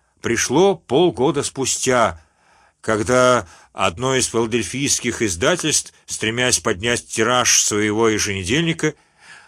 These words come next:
начало подыскивать заведующего отделом рекламы. Это издательство имело обыкновение привлекать молодые силы, причём преимуществом пользовался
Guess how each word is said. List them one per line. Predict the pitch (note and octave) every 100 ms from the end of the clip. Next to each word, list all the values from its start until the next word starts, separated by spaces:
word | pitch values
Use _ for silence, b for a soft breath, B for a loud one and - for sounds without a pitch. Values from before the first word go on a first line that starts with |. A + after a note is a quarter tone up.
| B B -
начало | F2 G#3 - A#3
подыскивать | A3+ B2+ G2+ F#3 - F#3 F3 b b -
заведующего | F2 B2 G2 C#3+ G3 G3 - F#3 F#3 E3+ b b _
отделом | A2 A#2+ E2+ A2 B2+ B2+
рекламы. | A#2 - E2+ D#2 D2 - _ _ _ _ _ _ _ _ _ _ _ - B
Это | G#2 C3+
издательство | A#2+ G2+ D3 D3+ - C3+
имело | B2+ C3+ C3
обыкновение | B2 A#2+ A#2 B2 B2+ B2+
привлекать | A#2+ B2 A#2+ A#2+ B2 C3 - B B -
молодые | G#2+ A#2 A#2 A#2+ A2+
силы, | - G2 F#2 F#2
причём | G#2 - G3 F3+ B B B -
преимуществом | C3+ D3+ C#3+ G#3 - F#3+ - F#3 E3+
пользовался | B2 E3+ D3+ D#3 D#3 - C3+